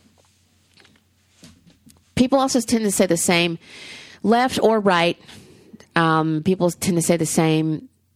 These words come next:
it's the same insults over and over and over again, misspelled insults at each other. And then the people who correct the grammar are the grammar Nazis. Better than an actual Nazi. It's just like the same, it's the same put down.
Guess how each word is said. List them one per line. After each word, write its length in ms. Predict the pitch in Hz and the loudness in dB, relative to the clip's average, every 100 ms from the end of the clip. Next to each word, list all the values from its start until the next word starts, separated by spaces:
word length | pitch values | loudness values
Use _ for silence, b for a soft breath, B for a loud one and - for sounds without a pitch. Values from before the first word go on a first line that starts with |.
| _ _ _ _ _ | _ _ _ _ _
it's 260 | 180 - | -2 -2
the 120 | - 185 | -2 -2
same 360 | - 190 180 | 0 0 0
insults 540 | 165 170 180 202 196 - | 0 -2 0 0 0 0
over 200 | 170 170 | 0 2
and 80 | 160 | 0
over 140 | 156 | 0
and 100 | 151 | 0
over 160 | 147 147 | 0 0
again, 440 | 156 170 185 196 220 _ _ _ _ _ _ _ _ _ | 0 -2 -2 -6 -12 _ _ _ _ _ _ _ _ _
misspelled 560 | 165 175 - 165 160 156 | 0 0 2 2 2 0
insults 400 | 156 - 156 156 | 0 0 0 2
at 80 | 156 | 0
each 180 | 151 | 0
other. 300 | 156 156 160 - _ _ _ _ _ _ _ _ _ _ - | 0 0 -2 -8 _ _ _ _ _ _ _ _ _ _ -2
And 100 | 170 | 0
then 80 | |
the 80 | 170 | 2
people 200 | 170 160 | 2 2
who 80 | 160 | 2
correct 260 | 151 151 147 | 2 0 0
the 60 | |
grammar 460 | 151 147 147 151 151 _ _ _ | 2 2 2 0 -4 _ _ _
are 80 | 143 | -2
the 80 | 147 | 0
grammar 260 | 143 135 | 0 0
Nazis. 580 | 135 135 - 127 127 - - B B B B B B | -2 -4 -4 -6 -6 -10 -16 B B B B B B
Better 160 | 226 254 | 0 2
than 100 | 233 | 2
an 140 | 226 | 0
actual 320 | 233 - 202 | 0 0 -2
Nazi. 320 | 185 175 - B B | 0 -4 -6 B B
It's 120 | 214 208 | -2 0
just 120 | 233 | 0
like 100 | 220 | 0
the 100 | 214 | 0
same, 540 | - 233 233 240 226 B B | 0 2 2 0 -4 B B
it's 160 | 220 220 | 0 0
the 80 | |
same 280 | 196 214 214 | 0 0 0
put 220 | - 180 | 0 0
down. 400 | 180 190 196 220 | 2 0 0 -2